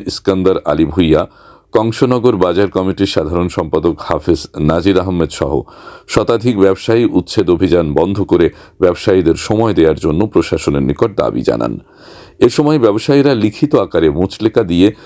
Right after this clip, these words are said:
কুড়ি দিনের মধ্যে অবৈধ স্থাপনা নিজ উদ্যোগে ভেঙে ফেলবে অঙ্গীকারাবদ্ধ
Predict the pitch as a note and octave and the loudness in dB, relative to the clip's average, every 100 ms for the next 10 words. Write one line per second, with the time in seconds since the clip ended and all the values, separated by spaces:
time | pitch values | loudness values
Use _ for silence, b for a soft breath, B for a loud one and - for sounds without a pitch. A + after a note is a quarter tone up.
0 | B B B2+ C#3+ A#2+ A#2+ G#2+ F#2 E2+ G2 | B B 4 4 4 2 2 0 0 0
1 | E2 D2+ F#2 F#2+ F2+ - - E2+ D#2+ D2 | 0 4 2 2 -2 -2 -6 -4 -2 -2
2 | D2+ G#2 G2 - D#2+ C#2+ - C2 - B | 0 0 0 -2 0 0 2 0 -2 B
3 | B - G#2+ A2+ A2 G#2+ F#2 G#2+ - F2+ | B 0 2 0 0 0 2 2 2 0
4 | F2+ F2 E2 D#2 C#2 C#2+ - | 0 2 2 0 0 -2 -2